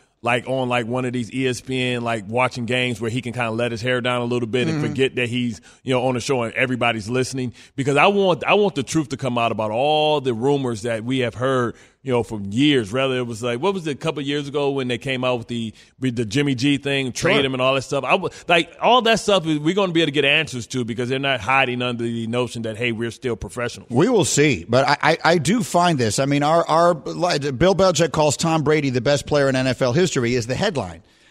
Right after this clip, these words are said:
Speaker 2: I, that's correct. It is an accurate headline. But when you dig a little deeper,
Speaker 1: Mm.
Speaker 2: you do realize that there is a passive-aggressive nature to all of this. Greeny with you, presented by Progressive Insurance. Progressive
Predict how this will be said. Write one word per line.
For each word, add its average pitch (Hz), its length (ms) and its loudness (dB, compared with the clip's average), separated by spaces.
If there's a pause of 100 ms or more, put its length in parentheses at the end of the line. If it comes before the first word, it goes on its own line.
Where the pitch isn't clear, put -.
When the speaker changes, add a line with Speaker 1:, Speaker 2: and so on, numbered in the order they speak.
Speaker 2:
I, 127 240 0
that's 143 240 0
correct. - 440 0
It 120 100 0
is 123 140 2
an 135 60 -2
accurate 151 580 -2
headline. 101 480 -2 (480)
But 135 120 0
when 143 160 4
you 120 80 4
dig 190 280 -2
a 175 40 0
little 185 240 2
deeper, 175 460 -6
Speaker 1:
Mm. 139 280 -8 (380)
Speaker 2:
you 131 120 0
do 185 180 0
realize 156 440 4
that 131 120 -4
there 135 180 0
is 127 140 0
a 127 120 0
passive-aggressive 131 1160 -2
nature 120 500 -2 (360)
to 156 220 -4
all 113 200 0
of 92 100 -10
this. 101 180 -8
Greeny 170 280 -4
with 139 200 0
you, 123 100 -2
presented 139 420 -2
by 143 220 -2
Progressive 131 500 -2
Insurance. 143 460 0
Progressive 135 720 -2